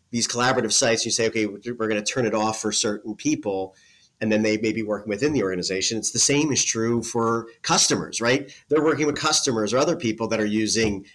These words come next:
these tools. And when they're on the Teams call or Zoom call and it's suddenly being used, like, can you control that? That's harder. Um, and again, I think this is another, goes back to governance, is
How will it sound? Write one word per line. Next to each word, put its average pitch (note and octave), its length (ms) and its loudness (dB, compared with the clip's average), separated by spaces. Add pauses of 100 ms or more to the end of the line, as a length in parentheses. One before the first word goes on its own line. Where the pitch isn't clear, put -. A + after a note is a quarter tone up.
(100)
these G#2+ 240 0
tools. - 540 -2
And A2+ 380 0 (240)
when A#2+ 120 2
they're C3+ 160 4
on E3+ 200 6
the C3+ 80 4
Teams A2 380 2
call G#2+ 340 2
or G#2+ 80 2
Zoom G#2+ 280 0
call G#2+ 240 0
and G2+ 80 0
it's G2+ 120 -2
suddenly G#2+ 220 0
being G#2 220 0
used, G2 460 -2 (340)
like, G#2+ 240 -2
can D#3 240 2
you D#3+ 120 6
control D#3+ 440 4
that? G#3 360 0 (480)
That's C#3 220 0
harder. D#3+ 540 2 (240)
Um, A2+ 260 2
and A#2+ 60 4
again, A#2+ 220 4
I A2+ 80 4
think B2+ 180 -2
this A#2 140 2
is A#2+ 80 2
another, A2+ 260 2
goes A2+ 260 -2
back - 240 -2
to G2 60 -8
governance, C3+ 560 2
is G#2+ 320 2